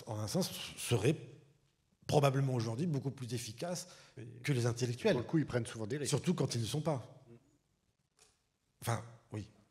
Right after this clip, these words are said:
Speaker 2: C'est ça.
Speaker 1: Oui.
Speaker 2: Ils prennent souvent des risques.
Speaker 1: Ou, ou moins, ou peu. Ou peu engageant.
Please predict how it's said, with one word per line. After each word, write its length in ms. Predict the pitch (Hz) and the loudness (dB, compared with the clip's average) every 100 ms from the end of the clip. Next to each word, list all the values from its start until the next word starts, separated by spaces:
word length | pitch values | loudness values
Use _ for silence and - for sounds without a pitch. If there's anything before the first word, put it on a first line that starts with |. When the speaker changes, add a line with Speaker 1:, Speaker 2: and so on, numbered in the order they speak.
| _ - _ _ - | _ -20 _ _ -20
Speaker 2:
C'est 80 | |
ça. 100 | - 107 | -20 -16
Speaker 1:
Oui. 100 | 90 _ - | -16 _ -20
Speaker 2:
Ils 60 | 98 | -16
prennent 220 | 113 98 - | -14 -14 -18
souvent 180 | 95 85 | -18 -14
des 120 | 90 | -14
risques. 200 | 135 131 - 131 - | -14 -10 -6 -6 -4
Speaker 1:
Ou, 40 | |
ou 40 | 139 | -2
moins, 260 | 151 139 - - - | 2 2 0 -12 -12
ou 60 | |
peu. 260 | 123 160 135 - - - - _ _ _ _ _ _ | 0 2 2 -2 -18 -20 -20 _ _ _ _ _ _
Ou 60 | 131 | -2
peu 120 | - | 2
engageant. 360 | 120 127 113 | 4 4 2